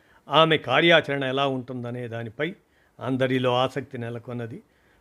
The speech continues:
ప్రముఖ బిజినెస్ మ్యాగజైన్ ఫార్చ్యూన్ ఫార్టీ under ఫార్టీ జాబితాలో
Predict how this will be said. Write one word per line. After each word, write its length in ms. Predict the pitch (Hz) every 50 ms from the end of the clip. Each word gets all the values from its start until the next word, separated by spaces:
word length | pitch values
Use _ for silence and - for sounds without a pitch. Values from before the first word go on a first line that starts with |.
| _ -
ప్రముఖ 300 | 143 156 180 214 190 190
బిజినెస్ 420 | 160 135 135 156 185 156 - -
మ్యాగజైన్ 580 | 147 143 143 143 123 107 131 143 120 104 104 117 - _ _ _ _ _
ఫార్చ్యూన్ 480 | - 143 151 165 165 - 170 160 147
ఫార్టీ 540 | 127 - - 135 151 - - 151 117 95 98 - _ _ - 113
under 220 | 127 139 147 135
ఫార్టీ 360 | 120 - 135 135 135 - 135 123
జాబితాలో 600 | 110 117 117 113 110 - - 117 117 127 151 156